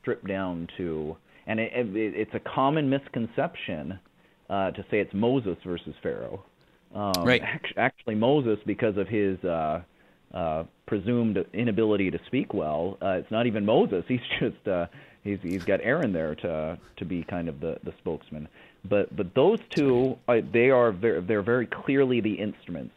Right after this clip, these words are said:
Speaker 1: and it is, it is Yahweh versus, uh, versus Pharaoh. And, uh, and God is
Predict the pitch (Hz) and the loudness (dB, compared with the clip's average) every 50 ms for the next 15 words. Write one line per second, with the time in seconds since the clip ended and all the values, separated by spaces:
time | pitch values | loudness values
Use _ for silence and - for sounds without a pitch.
0 | - - 95 92 92 95 110 110 110 104 98 - - - 92 98 104 110 107 98 | -8 -6 -4 -2 0 2 2 2 2 0 -2 -6 -8 -4 -2 0 0 0 0 0
1 | 98 98 92 98 98 95 95 92 90 85 90 90 - 92 95 90 - - 87 80 | 0 2 2 4 4 2 2 2 0 0 -2 -4 -4 -4 -4 -4 -6 -6 -6 -6
2 | 78 78 80 - - _ _ - - - _ _ - 90 87 82 78 101 98 101 | -6 -8 -10 -14 -18 _ _ -20 -20 -20 _ _ -8 -6 -6 -4 -2 -2 -2 -2
3 | - - 85 78 - - 101 92 82 76 67 55 78 90 _ _ _ _ _ _ | -4 -8 -12 -10 -8 -4 -2 -2 -2 -2 -4 -6 -10 -12 _ _ _ _ _ _
4 | - 92 92 92 90 90 87 87 87 85 92 90 85 82 80 80 78 76 76 - | -8 -4 -2 -2 -2 -2 -2 -2 -2 -2 -2 -2 -2 -2 -2 -2 -4 -6 -8 -14
5 | - _ _ _ _ _ _ _ _ _ _ _ _ - - 104 98 92 87 101 | -20 _ _ _ _ _ _ _ _ _ _ _ _ -8 -6 -6 -6 -4 -2 -2
6 | 90 95 113 117 113 113 - 107 107 110 | 0 2 2 2 2 0 0 -2 -2 -2